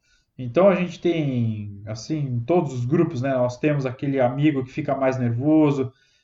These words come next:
e tem até muita preocupação, não consegue dormir direito,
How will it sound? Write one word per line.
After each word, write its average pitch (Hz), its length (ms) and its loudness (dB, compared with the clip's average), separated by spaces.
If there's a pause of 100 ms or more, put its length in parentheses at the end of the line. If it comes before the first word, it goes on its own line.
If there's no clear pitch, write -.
(160)
e 135 100 -6
tem 143 180 -2
até 131 800 4 (300)
muita 151 300 -2
preocupação, 160 920 0
não 151 100 -2
consegue 147 460 -2
dormir 131 360 -4
direito, 143 840 2